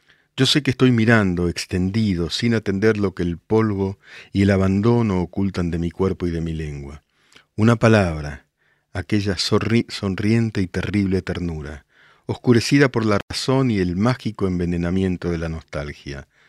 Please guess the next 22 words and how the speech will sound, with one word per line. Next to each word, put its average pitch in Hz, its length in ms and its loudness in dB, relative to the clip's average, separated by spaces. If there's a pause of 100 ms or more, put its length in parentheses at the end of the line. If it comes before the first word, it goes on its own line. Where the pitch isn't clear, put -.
(360)
Sedentaria, 90 1040 -2 (500)
huye 113 380 0
por 92 180 -2
un 101 100 -2
campamento, 90 800 -4
llamada 95 500 -2
y 92 40 -6
perseguida, 85 880 -6 (440)
permanente, 87 800 -4 (600)
sin 113 260 0
alguna 104 320 0
vez 98 240 0
de 90 80 0
vuelta 95 460 0
y 87 40 -2
desatendida, 87 960 -6 (340)
al 90 160 -2
seno 104 260 2
ardiente 95 480 0
de 90 80 0
la 85 140 -2
noche, 95 520 -2